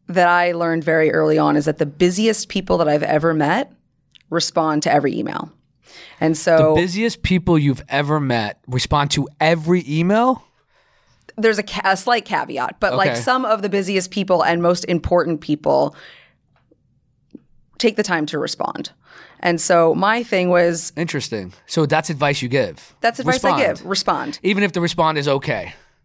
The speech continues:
Speaker 1: Or if the response is, "Back to you asap." Like, acknowledgement and response, I think, is important. It's a respect.
Speaker 2: Wow.
Speaker 1: It's
Speaker 2: Okay.
Speaker 1: like human nature level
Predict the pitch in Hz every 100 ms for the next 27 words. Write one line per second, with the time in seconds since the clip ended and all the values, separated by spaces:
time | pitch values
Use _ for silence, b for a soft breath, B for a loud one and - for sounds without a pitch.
0 | _ 302 294 277 262 262 247 233 - 226
1 | 220 226 214 208 196 - _ _ _ -
2 | 196 196 - 202 190 180 170 143 139 -
3 | 196 - - 190 165 170 160 196 196 220
4 | 220 170 160 151 - 165 160 - 156 160
5 | 147 147 143 147 143 - 160 - 151 143
6 | - - 156 110 147 233 269 123 87 -
7 | 180 - - 180 - _ _ - - 226
8 | 214 208 208 208 208 - 175 180 185 190
9 | 180 165 170 165 175 170 -